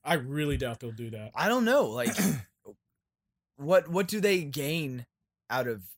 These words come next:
Speaker 2: shutting this other shit down if it's not to build something of their own
Speaker 1: Maybe.
Speaker 2: around
Speaker 1: I mean,
Speaker 2: it?
Speaker 1: you could be right. I mean, they are. I, I know Nintendo is shocked by the popularity of these N E S and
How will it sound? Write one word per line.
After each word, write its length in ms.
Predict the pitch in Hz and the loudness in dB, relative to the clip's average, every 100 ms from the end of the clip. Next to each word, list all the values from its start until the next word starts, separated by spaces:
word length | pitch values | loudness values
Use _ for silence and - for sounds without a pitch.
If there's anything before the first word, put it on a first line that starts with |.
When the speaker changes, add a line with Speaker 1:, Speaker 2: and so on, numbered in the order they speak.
| _ _ - | _ _ -4
Speaker 2:
shutting 320 | - 143 135 | 0 0 0
this 120 | 127 | -4
other 140 | 135 131 | -4 -4
shit 220 | 135 110 | -4 -4
down 240 | 120 131 | -4 -4
if 140 | 120 131 | -4 -6
it's 180 | 113 | -6
not 280 | 131 123 113 | -2 -4 -4
to 80 | 120 | -8
build 300 | 113 113 113 | -6 -6 -4
something 340 | - 117 117 | -4 -6 -8
of 100 | 110 | -10
their 160 | 104 101 | -8 -6
own 220 | 120 131 | -4 0
Speaker 1:
Maybe. 320 | 185 269 226 | 2 2 0
Speaker 2:
around 20 | - | 0
Speaker 1:
I 40 | |
mean, 140 | 208 214 | 2 2
Speaker 2:
it? 20 | |
Speaker 1:
you 80 | 247 | 0
could 200 | - 226 | -2 -2
be 100 | 196 | -2
right. 280 | 180 196 117 | 0 0 2
I 60 | |
mean, 160 | 175 160 | 2 4
they 160 | 175 208 | 2 4
are. 440 | 170 214 226 185 - _ _ - | 4 6 6 2 -2 _ _ 0
I, 160 | 185 208 | 2 4
I 100 | 160 | 4
know 220 | 185 175 202 | 6 6 4
Nintendo 440 | 180 - 170 151 | 2 2 2 2
is 60 | 135 | 0
shocked 420 | - - 147 - | 0 0 -2 -2
by 120 | - 139 | -2 -2
the 80 | 123 | -2
popularity 640 | 143 127 131 123 131 139 | -4 -2 -2 0 0 0
of 60 | 127 | -2
these 180 | 123 117 | -2 -4
N 140 | 156 | -4
E 80 | 139 | -4
S 160 | 131 135 | -2 -4
and 160 | 120 | -6